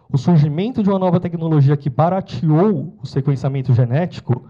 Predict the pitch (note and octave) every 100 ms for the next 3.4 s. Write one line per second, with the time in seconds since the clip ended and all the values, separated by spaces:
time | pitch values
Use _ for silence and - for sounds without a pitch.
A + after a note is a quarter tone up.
0 | - _ _ _ _ _ _ _ _ _
1 | _ - G3 A3+ A3 G3 F#3 F#3+ F#3+ E3+
2 | D#3 D3+ E3+ D#3+ - D#3+ D3 D3+ C#3+ -
3 | E3 D3+ B2